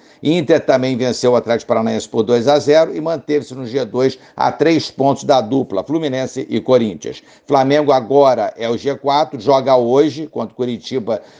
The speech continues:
lá no Couto Pereira e, se não vencer, o Fluminense continuará no G três.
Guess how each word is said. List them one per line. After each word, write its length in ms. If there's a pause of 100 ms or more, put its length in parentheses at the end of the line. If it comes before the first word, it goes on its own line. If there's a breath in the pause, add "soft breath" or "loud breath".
(140)
lá 160
no 120
Couto 240
Pereira 500
e, 140
se 180
não 220
vencer, 340
o 60
Fluminense 560
continuará 720 (180 loud breath)
no 220
G 240
três. 840